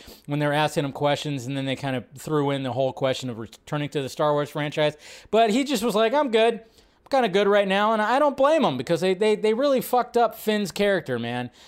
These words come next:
Finn was, like, it, it looked like Finn was gonna be, like, uh, more pivotal to the story and even be force sensitive, and I think that was the original idea, but then it just kinda got jacked up. I don't know.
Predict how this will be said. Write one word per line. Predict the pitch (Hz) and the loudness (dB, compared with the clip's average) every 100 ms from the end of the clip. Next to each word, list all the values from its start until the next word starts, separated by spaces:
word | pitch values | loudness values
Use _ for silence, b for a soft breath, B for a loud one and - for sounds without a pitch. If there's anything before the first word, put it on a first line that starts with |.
| B | B
Finn | - 196 226 226 | -6 0 0 2
was, | 202 | 0
like, | 185 196 180 - | 2 2 0 -2
it, | 170 170 | -4 0
it | 165 | 2
looked | 175 208 | 2 2
like | 214 - | 0 -2
Finn | - 202 202 | -2 0 0
was | 185 175 | -2 -2
gonna | 180 165 | -2 -2
be, | 160 | 0
like, | 160 151 143 131 | 2 2 0 0
uh, | 139 135 131 | 2 2 2
more | 151 151 | 0 -2
pivotal | - 190 196 185 | 0 0 0 0
to | 170 175 | 0 -4
the | 143 | -4
story | - 220 214 208 202 202 B B - | -4 0 2 4 2 0 B B -2
and | 147 147 143 139 | 0 2 2 0
even | 147 135 | 0 -2
be | 127 143 139 | -2 -2 -2
force | - 156 143 | 0 0 2
sensitive, | - 220 208 214 214 202 - B B - | 0 0 2 2 2 0 -4 B B -8
and | 139 | -4
I | 139 | -2
think | 165 156 | -2 0
that | 151 | 2
was | 143 214 196 | 4 2 0
the | 185 | -2
original | 196 185 180 185 | -2 -2 -2 -2
idea, | 175 170 170 170 170 | 0 0 2 2 2
but | 143 131 | 0 -2
then | 139 | -4
it | 135 | -4
just | 127 120 | -8 -8
kinda | 131 123 | -8 -6
got | 107 107 | -6 -8
jacked | 90 101 92 - | -6 -8 -8 -10
up. | 82 85 | -12 -8
I | 98 90 | -6 -6
don't | 82 | -8
know. | 87 | -16